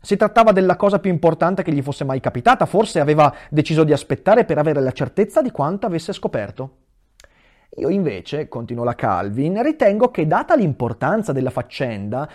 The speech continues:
non avrebbe mai aspettato nemmeno un secondo per effettuare la comunicazione. E se anche fosse riuscito a trattenersi",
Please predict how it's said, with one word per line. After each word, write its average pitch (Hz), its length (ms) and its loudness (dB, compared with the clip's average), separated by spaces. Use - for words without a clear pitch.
non 269 120 0
avrebbe 277 300 6
mai 277 220 4
aspettato 247 440 0
nemmeno 285 360 2
un 262 80 2
secondo 285 480 2
per 214 120 0
effettuare 208 520 0
la 247 100 -2
comunicazione. 135 840 -8
E 359 60 -10
se - 200 -10
anche - 160 0
fosse 185 260 -2
riuscito 165 360 2
a - 40 2
trattenersi", 147 1000 -2